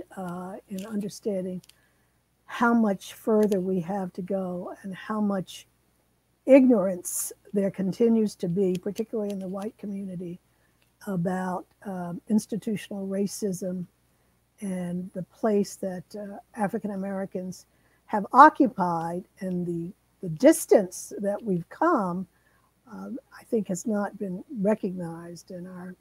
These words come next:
our abilities, uh, have been, uh, dismissed in many places, not recognized, and that's sad, although, although I don't want to discount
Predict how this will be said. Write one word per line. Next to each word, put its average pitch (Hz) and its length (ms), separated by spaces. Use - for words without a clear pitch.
our 190 200
abilities, 269 840
uh, 185 200
have 180 500
been, 180 420
uh, 185 360
dismissed 262 580
in 208 160
many 185 240
places, 233 800
not 196 280
recognized, 180 840
and 233 240
that's 226 220
sad, 165 380
although, 208 320
although 233 300
I 220 160
don't 247 400
want 202 320
to - 60
discount 208 640